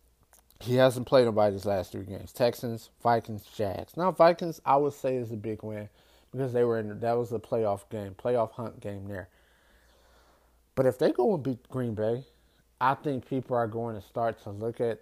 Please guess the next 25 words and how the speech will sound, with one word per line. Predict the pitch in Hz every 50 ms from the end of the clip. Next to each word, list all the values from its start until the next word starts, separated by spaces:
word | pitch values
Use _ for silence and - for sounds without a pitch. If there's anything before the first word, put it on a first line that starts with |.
| _ _ -
the | 110 104
Bears | 101 110 113 110 110 107 107 104 101 -
as | 104 101 101 98 95 -
that | - 107 104 98 - -
team | - - 113 110 107 107 104 104
like, | 104 104 101 101 - -
okay, | 117 117 113 - - 101 98 90 92 92 - _ _ _ _ _ _ _ _ _ _ _ _ _ _ _ _ _ _ _ _ _ _ _ _ _ _
they | - 135 139 143 147 143
could | - - 147 127
face | - - 135 131 131 - -
the | 117
Seahawks, | - - - 127 123 117 123 117 117 113 - -
even | 107 127 120 120
though | 120
I | 110 113
think | - 117 117 104
they | 113 110
will | 104 98 98 95
lose, | 101 104 107 110 113 113 107 - _ -
but | 110 110 - -
could | - 123 113 -
they | - 120 131
beat | 135 120 113 113 117 117 -
the | - -
Saints? | - - - - - 110 107 113 135 156 156 - _